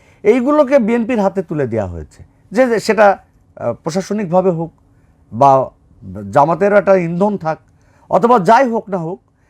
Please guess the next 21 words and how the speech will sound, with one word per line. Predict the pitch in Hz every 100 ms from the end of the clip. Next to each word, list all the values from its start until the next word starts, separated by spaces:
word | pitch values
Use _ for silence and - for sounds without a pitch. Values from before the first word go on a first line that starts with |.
| _ _
আমার | 247 285
মনে | 254 254
হয় | 262 254
যে | 220 233
এখানে, | 208 220 226 226 - _ _ -
আহ, | 156 160 151 127 117 117
যারা | 190 214
রাষ্ট্র | 208 - 269
ক্ষমতায় | 226 220 185 156
আছে, | 143 151 - _ _ _
পুলিশ | 190 190 190 - -
বা | 117 143 147
অন্যান্য | 139 165 185 196 196
যারা | 175 175 147
আছেন, | - 127 - _ _ _
তাদেরও | 190 226 285 285
একটা, | 254 226 208 202 _ _ _ _ -
উম, | 135 135 104 113 - - -
মানে | 127 143 139 143 - _ _ _ _ _ _
ইচ্ছা | 196 - - 277
ছিল | -